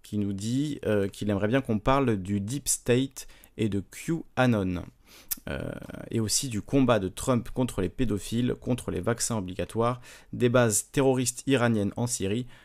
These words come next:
Enfin, il y a tant à échanger. Eh bien, s'il y a tant à échanger, tu, tu vas venir nous en parler, Thierry. Alors, euh, déjà, ces, ces thèmes-là, euh, que tu proposes, ils sont intéressants. Euh, donc, euh, le Deep State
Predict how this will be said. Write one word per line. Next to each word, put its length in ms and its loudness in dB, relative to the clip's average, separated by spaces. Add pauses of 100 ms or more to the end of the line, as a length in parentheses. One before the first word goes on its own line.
(140)
Enfin, 340 -2 (120)
il 160 -2
y 60 2
a 80 4
tant 380 -4
à 140 2
échanger. 480 -6 (100)
Eh 60 -10
bien, 140 -8
s'il 220 -8
y 60 0
a 60 0
tant 140 -6
à 100 -6
échanger, 280 -6
tu, 460 -6 (360)
tu 100 -4
vas 60 4
venir 140 2
nous 120 2
en 60 0
parler, 260 0
Thierry. 340 0
Alors, 260 2
euh, 80 0
déjà, 200 -2
ces, 280 0
ces 140 -4
thèmes-là, 460 0
euh, 80 -4 (580)
que 60 -10
tu 140 -10
proposes, 580 0 (640)
ils 60 -2
sont 180 2
intéressants. 520 -2 (240)
Euh, 140 -2 (880)
donc, 300 -6
euh, 360 0
le 160 0
Deep 200 -6
State 480 0